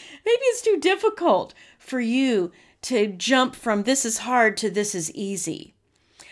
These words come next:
But you can find some thoughts, some bridge thoughts, uh, a ladder between thoughts that will help you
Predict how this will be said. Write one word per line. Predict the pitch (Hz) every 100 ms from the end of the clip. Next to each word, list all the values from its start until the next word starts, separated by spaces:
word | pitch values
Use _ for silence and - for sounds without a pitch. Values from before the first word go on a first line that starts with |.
| - -
But | 233 247
you | 262
can | - 302 330 370 381
find | - 262 262 254
some | 240 240 214 214
thoughts, | 202 - 220 180 - - - - - - -
some | - 226 214
bridge | 208 240 254 233 -
thoughts, | - 196 170 110 - - - - - - _ -
uh, | 180 - -
a | 220
ladder | 202 214 226 262 277 214 175
between | 180 180 - - 262 294 320 302
thoughts | - 202 175 165 165 - - - - - -
that | 214 -
will | 226 202 196
help | - 240 254 262 208
you | 190 202 180 175 175